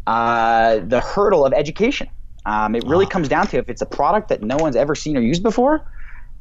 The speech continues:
Speaker 1: they've never seen or used it before. And, and, and that's something that, you know, it's not gonna be as intuitive as it is for the guy that creates it, obviously. So it was definitely a, a,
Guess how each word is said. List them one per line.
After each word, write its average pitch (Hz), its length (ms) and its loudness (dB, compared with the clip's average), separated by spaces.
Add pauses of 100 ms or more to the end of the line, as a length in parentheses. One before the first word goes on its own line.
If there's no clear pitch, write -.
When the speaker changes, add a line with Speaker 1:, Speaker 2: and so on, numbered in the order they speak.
(220)
Speaker 1:
they've 196 180 2
never 214 280 4
seen 214 220 -2
or 208 40 4
used 220 240 0
it - 40 -6
before. 117 360 -2
And, 139 200 0
and, 131 180 0
and 135 120 0
that's 175 200 0
something 170 240 0
that, 151 300 4
you 143 240 -2
know, 143 80 2
it's 135 180 -2
not 147 220 0
gonna 170 160 -2
be 160 180 -4
as 139 200 0
intuitive 147 840 -2 (120)
as 139 180 4
it 147 100 4
is 147 140 2
for 151 80 -2
the 151 80 0
guy 156 160 4
that 160 100 -2
creates 240 260 -2
it, - 100 -6
obviously. - 500 -10 (640)
So 160 280 2
it 170 120 6
was 156 180 2
definitely 170 500 2
a, 160 340 4
a, - 280 -4